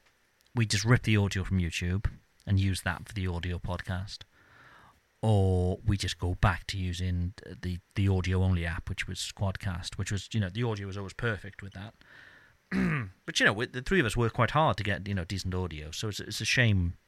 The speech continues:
that at the moment it's not quite right. But, <sighs> yeah, it's, it's,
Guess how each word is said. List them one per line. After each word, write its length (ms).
that 180
at 120
the 80
moment 320
it's 180
not 200
quite 200
right. 360
But, 280
<sighs> 460
yeah, 280
it's, 240
it's, 220